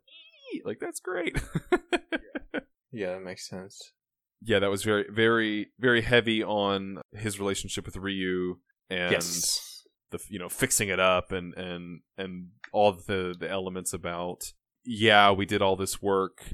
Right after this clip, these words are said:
Speaker 1: and it took longer, but it was to make sure that everybody came back okay. And
Speaker 2: Yes.
Speaker 1: then, like, as,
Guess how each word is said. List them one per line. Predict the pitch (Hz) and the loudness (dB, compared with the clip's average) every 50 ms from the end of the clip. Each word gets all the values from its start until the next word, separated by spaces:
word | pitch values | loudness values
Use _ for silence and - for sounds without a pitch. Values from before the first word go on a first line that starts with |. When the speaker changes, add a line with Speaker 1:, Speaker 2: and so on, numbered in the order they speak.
| - - - | -12 -8 -8
Speaker 1:
and | 95 92 90 | -6 -6 -4
it | 92 90 90 - - | -4 -6 -6 -6 -6
took | - 117 107 - - | -2 -2 -2 -2 -2
longer, | 92 92 92 92 92 92 87 92 90 90 90 | -2 0 0 0 0 -2 -4 -4 -2 -2 -2
but | 85 92 87 | -2 -4 -4
it | 73 | -4
was | 90 - - | -6 -6 -6
to | - 90 | -6 -6
make | 90 92 95 - - | -4 -4 -6 -4 -6
sure | - 95 87 | -8 -6 -6
that | 87 87 | -6 -6
everybody | 85 85 80 90 85 85 | -6 -6 -8 -8 -8 -8
came | - - 90 85 | -10 -10 -12 -10
back | 85 85 78 - - | -8 -8 -8 -8 -8
okay. | 76 71 - - - 71 69 65 60 53 52 - - - _ _ _ _ _ - | -10 -10 -10 -10 -8 -8 -6 -6 -6 -8 -10 -14 -18 -20 _ _ _ _ _ -6
And | - - 90 | -6 -4 -4
Speaker 2:
Yes. | 87 85 | -4 -4
Speaker 1:
then, | 85 | -4
like, | 87 - - - - | -4 -6 -6 -6 -2
as, | 95 92 92 90 90 90 87 87 - - - | 0 0 2 0 0 -2 -4 -4 -6 -6 -6